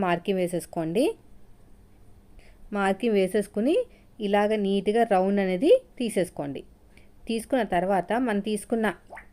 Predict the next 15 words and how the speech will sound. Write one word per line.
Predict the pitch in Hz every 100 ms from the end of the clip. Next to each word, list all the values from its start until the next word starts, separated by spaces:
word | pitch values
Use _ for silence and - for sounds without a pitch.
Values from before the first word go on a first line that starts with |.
| - - -
షోల్డర్ | 220 202 220 208
ఉంటుంది | 196 175 175
కదా, | 196 359 466 - - - - - - - - - - - - - - - - - - - -
ఇక్కడ | 190 185 180 -
షోల్డర్ | 196 202 202
ఉంటుంది | 190 180 175
కదా, | 185 277 -
చిన్న | 208 196
షోల్డరు | 208 180 175 277 554 - - -
ఎంత | 196 208 220
వచ్చిందో | 214 214 269
అంత | 262 262
మార్కింగ్ | 233 185 180 202
వేసేసుకోండి. | 180 180 - 165 156
ఇక్కడ | 156